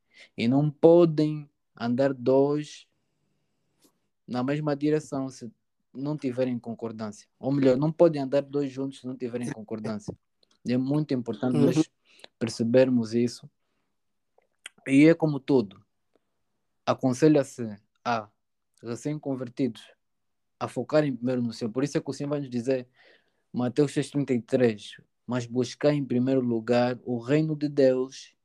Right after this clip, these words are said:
Speaker 1: e a sua justiça, e as demais coisas lhes serão acrescentadas."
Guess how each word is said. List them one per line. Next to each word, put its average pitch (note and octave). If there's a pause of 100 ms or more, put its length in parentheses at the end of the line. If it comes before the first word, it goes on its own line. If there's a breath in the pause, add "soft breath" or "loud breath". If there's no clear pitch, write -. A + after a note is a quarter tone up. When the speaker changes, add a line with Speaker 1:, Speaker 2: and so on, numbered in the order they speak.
Speaker 1:
e A#2
a A2+
sua C3
justiça, A2+
e G#2+
as G#2+
demais A#2+
coisas A#2 (340 soft breath)
lhes -
serão A#2+
acrescentadas." A2